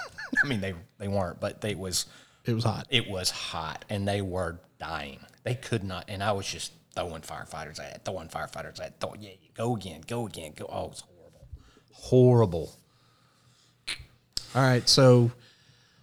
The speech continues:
Speaker 2: um, back to the letter writing. Um, I think there's a, a, it's been told to me by people above me at, at different levels in my career, uh, when somebody wrote a letter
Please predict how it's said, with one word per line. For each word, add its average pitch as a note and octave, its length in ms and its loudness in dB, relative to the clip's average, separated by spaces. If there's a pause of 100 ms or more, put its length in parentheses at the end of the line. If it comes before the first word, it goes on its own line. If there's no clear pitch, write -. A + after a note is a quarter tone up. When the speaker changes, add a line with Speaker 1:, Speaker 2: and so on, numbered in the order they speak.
(140)
Speaker 2:
um, A#2 440 10 (1300)
back B2 240 2
to - 80 4
the A#2+ 120 4
letter A2+ 260 4
writing. E2+ 380 0 (420)
Um, G#2 440 2 (600)
I - 60 -8
think A#2+ 240 2
there's G#2+ 260 0
a, E2+ 400 -4
a, - 0 - (1400)
it's - 360 0
been A#2+ 200 6
told C#3+ 320 6
to - 80 2
me A#2+ 200 8
by G#2+ 260 2
people A2+ 320 2
above A2+ 300 2
me G#2 360 -4
at, G#2+ 180 -4 (920)
at A#2 120 -2
different A#2+ 280 2
levels A2 520 2 (240)
in A2 100 -2
my G#2+ 140 0
career, A2 600 2 (760)
uh, A2 240 4
when A2 180 2
somebody A#2+ 280 6
wrote A2+ 200 6
a G#2+ 40 2
letter A2 420 4